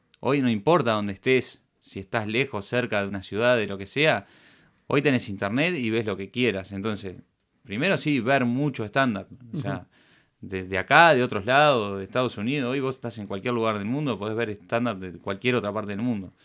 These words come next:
Speaker 1: Segundo, que estudie, que haga el esfuerzo de venirse. Los cursos de stand-up que hay en Uruguay son una vez por semana. No es que tenés que venir todos los días cinco horas.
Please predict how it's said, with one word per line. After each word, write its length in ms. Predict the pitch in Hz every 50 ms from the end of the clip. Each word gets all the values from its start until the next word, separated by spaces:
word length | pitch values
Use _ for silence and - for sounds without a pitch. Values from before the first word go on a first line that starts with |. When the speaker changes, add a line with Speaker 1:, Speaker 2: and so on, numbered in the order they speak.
| _ _ - - - - - - - - _ _
Speaker 1:
Segundo, 480 | _ - - 127 135 170 214 233 233 202
que 80 | 135 123
estudie, 680 | - - 190 208 214 196 160 127 110 101 90 95 104 - _ _
que 160 | - 113 135
haga 160 | 160 180 175
el 80 | 147 123
esfuerzo 460 | 120 - - 131 117 - - 120 110
de 80 | 107
venirse. 880 | 110 113 120 123 123 120 - 117 107 104 104 101 101 101 98 98 98 101
Los 140 | 107 113 110
cursos 260 | - - 196 202 185 165
de 40 | -
stand-up 280 | - 147 147 139 120 107
que 40 |
hay 120 | 120 117 113
en 80 | 107
Uruguay 600 | 104 104 101 104 120 143 160 185 180 160 120 101 - _ _ _ _ _ _ _ _ 131 - -
son 260 | - - - 127 127
una 160 | 131 135 123
vez 80 | 123 120
por 120 | - 117
semana. 540 | 98 - 98 104 123 131 120 104 90 90 - _ _ _ _ _ _ _ _ _ _
No 100 | 107 117
es 100 | 135 131
que 80 | 110
tenés 200 | 98 101 104 104
que 60 | 110 107
venir 260 | 104 104 110 101 -
todos 160 | 120 123 120
los 100 | 110 101
días 240 | 110 127 135 139 127
cinco 300 | - - 117 107 98 104 101
horas. 300 | 101 98 92 87 90